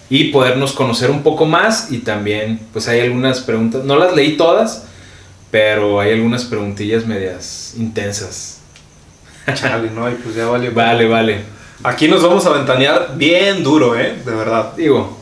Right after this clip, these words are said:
Speaker 1: es una rayita más al tigre, ¿no?
Speaker 2: Mira que,
Speaker 1: <laughs>
Speaker 2: échale.
Speaker 1: Órale. La primera pregunta es: pues, tu nombre completo y a qué te dedicas.
Speaker 2: Chale, me van a buscar en redes sociales, güey.
Speaker 1: <laughs> Pues es el chiste, papá.
Speaker 2: Ah,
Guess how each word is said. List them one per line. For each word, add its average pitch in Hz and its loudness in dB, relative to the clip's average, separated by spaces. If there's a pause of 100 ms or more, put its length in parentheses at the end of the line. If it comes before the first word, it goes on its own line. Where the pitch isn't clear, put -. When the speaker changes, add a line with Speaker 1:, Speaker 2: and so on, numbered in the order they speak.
(220)
Speaker 1:
es 139 -4
una 143 -2
rayita 117 0
más 113 0
al 110 -8
tigre, 98 -4
¿no? 117 -8 (480)
Speaker 2:
Mira 127 0 (420)
que, 156 0
Speaker 1:
<laughs> - -
Speaker 2:
échale. 127 0 (400)
Speaker 1:
Órale. 117 2 (320)
La 123 0
primera 139 2
pregunta 156 2
es: 180 0 (400)
pues, - -20
tu 113 -6
nombre 110 -2
completo 110 -2
y 110 2
a 90 -4
qué - -12
te - -6
dedicas. - -12 (760)
Speaker 2:
Chale, 113 -10
me 113 -6
van 110 -8
a 127 -6
buscar 123 -6
en 120 -4
redes 127 -4
sociales, 131 -8
güey. 123 -2 (260)
Speaker 1:
<laughs> 202 -2
Pues 131 2
es 135 0
el 156 2
chiste, 180 0
papá. 117 -2
Speaker 2:
Ah, 127 -2